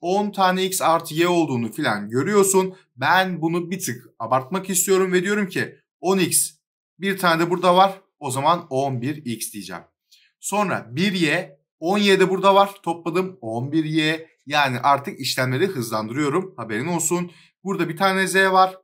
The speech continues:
Burada da on tane z var. Topladım ne oldu? On bir tane z oldu. Aşağıda zaten sana x artı y artı z diyor. Gençler ben diyorum ki gelin buradaki, e, sayıyı on bir parantezinde yazalım. X artı y artı z oldu.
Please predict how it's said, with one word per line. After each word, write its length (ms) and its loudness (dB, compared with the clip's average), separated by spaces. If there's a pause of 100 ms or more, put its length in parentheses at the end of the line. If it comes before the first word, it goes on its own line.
(120)
Burada 280 -6
da 100 -8
on 300 -8
tane 320 0
z 80 -6
var. 440 2
Topladım 540 -10
ne 40 -8
oldu? 540 -6 (180)
On 240 -10
bir 160 -10
tane 540 -10
z 160 -14
oldu. 460 -10 (260)
Aşağıda 420 -6
zaten 340 -6
sana 360 -8
x 280 -12
artı 340 -10
y 300 -8
artı 560 -4 (280)
z 100 -18
diyor. 340 -10 (320)
Gençler 440 -2
ben 180 -2
diyorum 200 -6
ki 120 -16
gelin 300 -2
buradaki, 640 -6 (460)
e, 180 -2
sayıyı 380 -2
on 420 -6
bir 180 -6
parantezinde 560 -12
yazalım. 500 -4 (240)
X 240 -12
artı 340 -6
y 320 -6
artı 420 -6
z 160 -12
oldu. 640 -6